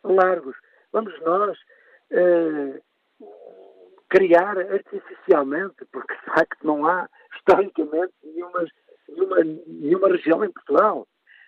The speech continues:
Estamos a criar artificialmente, eh, fatores que apenas nos dividem e que não nos unem.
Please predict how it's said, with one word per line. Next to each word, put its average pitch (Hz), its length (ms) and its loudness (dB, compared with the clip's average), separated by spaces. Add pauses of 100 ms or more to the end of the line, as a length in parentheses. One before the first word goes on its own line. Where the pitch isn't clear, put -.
(140)
Estamos 208 340 2
a 190 40 6
criar 185 440 -2
artificialmente, 170 880 -4
eh, - 1300 -10 (180)
fatores 190 500 4 (120)
que 202 280 -2
apenas 196 500 0
nos 117 160 -14
dividem 156 580 -6 (240)
e - 80 -6
que - 140 -10
não 277 140 0
nos 131 200 -8
unem. 214 380 0